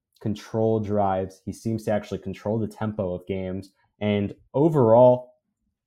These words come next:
fantasy-wise, he's actually scoring redeemable points, which thankfully means that there's progress around him. That means Kyle Pitts sees the ball more often. That means Drake, Drake London sees the ball sees the ball more often. That also means that Jonnu Smith sees the <laughs> ball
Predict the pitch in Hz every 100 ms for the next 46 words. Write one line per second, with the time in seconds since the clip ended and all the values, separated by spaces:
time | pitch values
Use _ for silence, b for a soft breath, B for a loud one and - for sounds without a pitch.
0 | _ - - 117 127 123 117 110 107 104
1 | - 117 117 139 - 110 - - 110 117
2 | 104 95 92 _ _ - 101 90 110 113
3 | 95 92 - 120 98 - 113 110 - _
4 | _ - 131 135 120 110 101 104 110 107
5 | 104 95 90 - 110 104 98 - 90 101
6 | 95 82 - - _ _ - 101 104 104
7 | - 117 107 - 139 - 101 87 - 87
8 | 87 90 90 95 90 - 117 104 120 123
9 | 123 - 131 143 170 131 107 95 87 -
10 | - _ _ - 101 98 92 92 87 87
11 | - 113 131 143 147 131 135 127 127 120
12 | 127 131 - 127 151 - 104 87 90 -